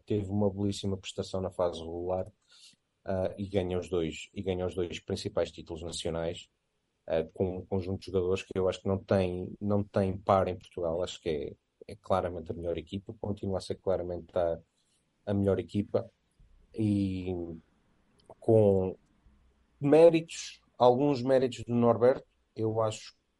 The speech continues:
que, acho que o Norberto é um, é um treinador que os jogadores gostam, ah, mas que acho que muitas vezes lhe falta pulso, porque é uma equipa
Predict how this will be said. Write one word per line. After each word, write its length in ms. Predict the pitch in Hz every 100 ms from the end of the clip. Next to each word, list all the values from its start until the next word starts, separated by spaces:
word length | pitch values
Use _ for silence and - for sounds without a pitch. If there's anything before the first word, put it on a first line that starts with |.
| _
que, 520 | - 104 101 98 92 - - - _ _ _ _ _ -
acho 260 | 113 - -
que 120 | 123
o 40 |
Norberto 500 | 123 123 120 123 113 _
é 120 | 131
um, 80 | 139 123 117
é 80 | 127
um 140 | 131 123
treinador 520 | 127 131 117 123 120
que 120 | -
os 60 | 123
jogadores 440 | 117 123 117 101
gostam, 540 | 98 107 104 - 117 117 _ -
ah, 300 | 110 110 107
mas 280 | 107 110 -
que 180 | -
acho 180 | 113 110 -
que 100 | -
muitas 340 | 110 117 117 101
vezes 240 | 104 101
lhe 100 | 101
falta 300 | - 101 101
pulso, 380 | - 107 107 - _ _ _ _ _ _ -
porque 280 | 101 - 107
é 40 |
uma 200 | 107 104
equipa 460 | 104 117 113 104